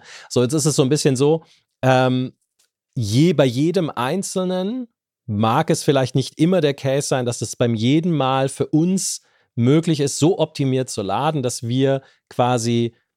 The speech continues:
nicht nur diese zwanzig Cent pro Kilowattstunde, sondern vielleicht auch noch eine Marge drin haben. Ähm,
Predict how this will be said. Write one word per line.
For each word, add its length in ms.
nicht 200
nur 80
diese 200
zwanzig 260
Cent 160
pro 60
Kilowattstunde, 580
sondern 140
vielleicht 160
auch 100
noch 100
eine 100
Marge 300
drin 260
haben. 340
Ähm, 440